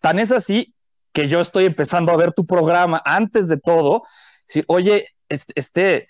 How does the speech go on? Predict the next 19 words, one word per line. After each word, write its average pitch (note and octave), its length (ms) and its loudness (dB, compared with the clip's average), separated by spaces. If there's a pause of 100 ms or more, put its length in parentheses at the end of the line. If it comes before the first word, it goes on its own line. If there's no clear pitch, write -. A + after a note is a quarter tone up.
(220)
Adrián C3+ 320 -2
tiene G#3 200 2
algo G#3 220 2
que G3 120 0
decir G3+ 380 0
y, D#3+ 200 0
y C#3+ 100 -4
es D3+ 100 -2
alguien G#3 180 0
que F3 80 -4
está D#3+ 240 -2
diferente, D#3+ 500 0
está D3 180 -4
haciendo E3+ 280 -2
algo E3+ 220 0
distinto E3 840 -4 (460)
y F#3 140 2
no G3 300 2
por, G3+ 500 2